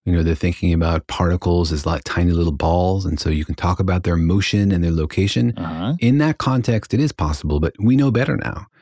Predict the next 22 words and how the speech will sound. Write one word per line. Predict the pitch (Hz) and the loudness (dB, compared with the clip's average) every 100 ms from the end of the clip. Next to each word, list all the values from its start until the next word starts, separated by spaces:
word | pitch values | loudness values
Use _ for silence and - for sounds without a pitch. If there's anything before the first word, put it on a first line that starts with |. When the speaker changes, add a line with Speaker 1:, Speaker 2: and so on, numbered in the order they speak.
| _ - | _ 0
Speaker 1:
We | 101 | 2
know | 101 104 120 | 4 4 2
that | 90 80 | 2 0
when | 85 | 0
you | 80 | 0
get | 78 92 104 | 0 0 0
down | 92 98 104 | 0 2 2
to | 90 | 0
tiny | - 92 92 | -2 0 0
particles, | - 95 110 87 80 | 0 0 0 0 0
there | 78 | -2
are | - 85 | -2 -2
different | 80 110 113 101 - | -2 -2 0 0 0
rules | 82 117 170 110 | 2 2 2 0
that | 78 | -4
apply. | - - - - - - _ - | -4 -8 -8 -10 -14 -20 _ -6
These | 92 | -4
particles | - 104 107 98 | 0 0 0 -2
don't | - 98 95 | 0 0 0
have | 92 107 90 - - _ | 0 0 -2 -4 -16 _
classical | - 90 87 82 87 71 | -6 -2 0 0 -2 -4
paths. | - 87 85 82 85 - | -2 -2 0 0 -2 -6